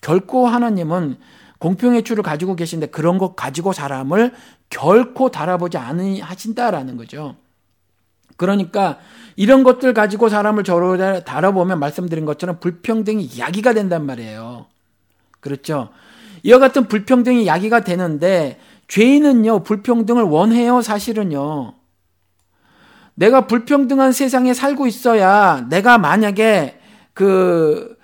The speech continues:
돈을 많이 갖지 못한 사람이라든가 힘을 많이 갖지 못하고 명예가 없는 사람들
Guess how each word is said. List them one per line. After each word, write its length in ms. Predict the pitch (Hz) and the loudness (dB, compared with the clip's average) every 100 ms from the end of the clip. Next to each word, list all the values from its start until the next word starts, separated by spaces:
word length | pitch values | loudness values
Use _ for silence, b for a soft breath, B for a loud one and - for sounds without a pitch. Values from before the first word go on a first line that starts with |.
| b b b | b b b
돈을 300 | 185 240 262 | 2 6 6
많이 240 | 220 226 | 6 4
갖지 260 | 208 190 220 | 2 0 -2
못한 300 | 175 175 196 | -2 -2 -2
사람이라든가 800 | 190 185 180 170 156 151 156 190 | 0 0 0 0 0 -2 -2 -2
힘을 360 | 196 285 285 | -2 0 2
많이 240 | 233 175 180 | 2 0 -2
갖지 240 | 165 - | -6 -4
못하고 380 | 175 151 170 180 | -6 -4 -4 -2
명예가 360 | 151 180 208 | 0 0 2
없는 220 | 165 170 196 | 2 2 -2
사람들 540 | 202 196 185 190 131 | -2 -2 -2 -2 -4